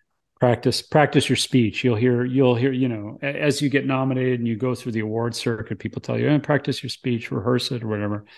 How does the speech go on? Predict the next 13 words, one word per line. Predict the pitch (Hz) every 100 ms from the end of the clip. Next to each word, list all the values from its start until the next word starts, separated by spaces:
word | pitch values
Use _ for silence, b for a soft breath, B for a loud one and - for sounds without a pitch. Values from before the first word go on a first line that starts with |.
| B B B B -
And |
so | 127 151
I |
had | 147
a | 135
little, | 127 123 113 - _ _ _ _ -
little | 147 135
speech | - - 127 123
or | 123
whatever | 120 117 117
that | 110
I | 110
was, | 110 107 -